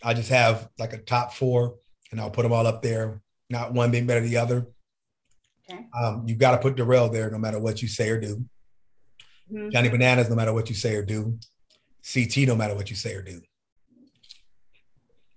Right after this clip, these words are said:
Speaker 1: I'll leave it at, I'll leave it at three. You know, girl-wise, I think Janae is making a run for that position.
Speaker 3: Yes.
Speaker 2: Yeah.
Speaker 1: Um,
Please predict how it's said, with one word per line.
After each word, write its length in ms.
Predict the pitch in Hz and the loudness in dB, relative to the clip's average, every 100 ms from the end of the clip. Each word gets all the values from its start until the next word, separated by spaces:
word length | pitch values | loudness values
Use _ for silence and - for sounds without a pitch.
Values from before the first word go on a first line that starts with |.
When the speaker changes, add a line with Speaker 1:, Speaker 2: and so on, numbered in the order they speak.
| _ _ _ _ _ _ - | _ _ _ _ _ _ -12
Speaker 1:
I'll 140 | 107 | -6
leave 140 | 110 131 | 0 4
it 60 | 131 | 4
at, 100 | 135 | 4
I'll 100 | 135 | 4
leave 140 | 160 165 | 6 6
it 120 | 143 | 4
at 60 | - | 4
three. 360 | 160 127 98 95 _ _ _ _ _ _ _ _ _ _ 117 | 2 2 -2 -12 _ _ _ _ _ _ _ _ _ _ -2
You 80 | 127 | 0
know, 380 | 117 110 98 _ _ - _ _ _ _ _ _ - - _ _ _ - | 0 -2 -6 _ _ -20 _ _ _ _ _ _ -20 -20 _ _ _ -8
girl-wise, 760 | 120 143 165 185 196 202 196 - - _ _ - | 2 6 8 8 8 6 4 2 -12 _ _ -4
I 100 | 117 | 0
think 200 | 131 135 | 0 2
Janae 340 | 131 123 131 143 | 4 4 6 4
is 120 | 117 | 2
making 300 | 123 123 127 | -2 -2 -4
a 240 | 107 98 90 95 _ - | -6 -8 -12 -20 _ 0
run 280 | 117 135 113 | 4 4 4
for 240 | - 131 | 4 4
that 160 | 131 131 | 4 2
position. 600 | 123 139 135 107 110 - _ _ _ _ _ _ | 2 2 2 -6 -10 -16 _ _ _ _ _ _
Speaker 3:
Yes. 180 | 202 214 | -10 -4
Speaker 2:
Yeah. 280 | 180 214 - - | -2 -2 -4 -2
Speaker 1:
Um, 420 | 123 110 107 113 | -2 -2 -6 -14